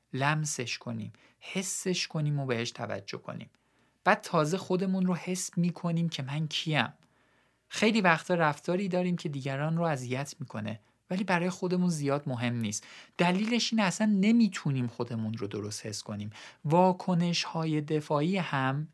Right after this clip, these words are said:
یه مشکل بزرگی دارن. حواستون به این باشه. اینکه می‌خوان کاری کنن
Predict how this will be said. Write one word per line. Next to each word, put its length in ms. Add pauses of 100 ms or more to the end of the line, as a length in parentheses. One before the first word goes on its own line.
(320)
یه 120
مشکل 460
بزرگی 520
دارن. 320 (300)
حواستون 640
به 60
این 180
باشه. 280 (720)
اینکه 300
می‌خوان 640
کاری 360
کنن 560